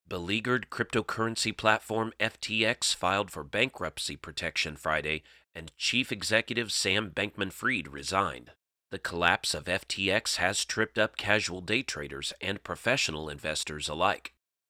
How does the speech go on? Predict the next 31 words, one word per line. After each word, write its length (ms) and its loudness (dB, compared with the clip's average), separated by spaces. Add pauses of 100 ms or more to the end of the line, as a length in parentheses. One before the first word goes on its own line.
Some 320 -2
of 140 -4
the 80 -6
ten 300 0
percent 520 0
of 120 -6
the 160 -6
assets 520 0
of 120 -2
a 100 -2
multi-coin 840 -2
capital 500 2
hedge 340 0
fund 320 -4
are 100 -2
stuck 480 2
at 80 -2
F 220 -8
T 200 -6
X, 380 0
according 460 -2
to 160 -4
an 80 -6
investor 580 -2
letter 380 -4 (120)
viewed 300 -4
by 140 -4
the 80 -10
Wall 200 0
Street 320 -6
Journal. 420 -4